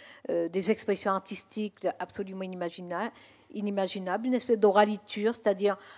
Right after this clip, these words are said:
un, une transcendance de l'oralité, de la tradition orale, qui est à mi-chemin entre l'oralité et l'écriture.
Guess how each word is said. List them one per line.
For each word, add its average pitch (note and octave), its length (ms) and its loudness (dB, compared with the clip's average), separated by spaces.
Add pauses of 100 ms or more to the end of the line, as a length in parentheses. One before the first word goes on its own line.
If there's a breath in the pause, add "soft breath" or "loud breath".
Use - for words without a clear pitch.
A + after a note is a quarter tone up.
(140 loud breath)
un, F#3 320 0 (280 soft breath)
une G#3 160 -6 (100)
transcendance B3 840 4
de G3+ 120 2
l'oralité, G#3 580 2
de A3 80 0
la G3 140 2
tradition G3 500 -6
orale, F#3 400 4 (300 loud breath)
qui G#3+ 80 0
est G#3+ 100 -2
à G#3 80 8
mi-chemin A3 560 2
entre G#3+ 200 -4
l'oralité F#3+ 520 0
et - 20 2
l'écriture. G3+ 640 -4